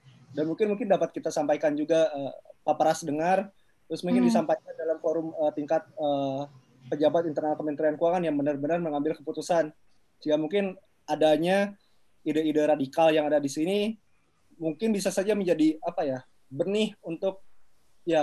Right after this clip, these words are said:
Speaker 1: benih untuk mengeluar-, menge-, mengeluarkan kebijakan baru di, di kedepannya, gitu.
Speaker 2: Betul, betul, setuju Mas Fajar.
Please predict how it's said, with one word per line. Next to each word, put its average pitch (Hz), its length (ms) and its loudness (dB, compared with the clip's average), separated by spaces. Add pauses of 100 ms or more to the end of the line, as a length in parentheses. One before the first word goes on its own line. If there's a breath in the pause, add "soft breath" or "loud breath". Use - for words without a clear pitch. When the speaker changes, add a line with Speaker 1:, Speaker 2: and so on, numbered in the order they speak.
Speaker 1:
benih 165 240 -4
untuk 180 240 -4
mengeluar-, 160 480 -4
menge-, 156 240 -4
mengeluarkan 156 560 0
kebijakan 160 480 -2
baru 170 240 0 (1120)
di, 135 480 -2 (160)
di 127 400 -10 (160)
kedepannya, 131 560 -6 (240)
gitu. - 320 -20
Speaker 2:
Betul, 254 320 -2
betul, 247 240 -2
setuju 254 400 -2
Mas 240 160 -2
Fajar. 220 400 -2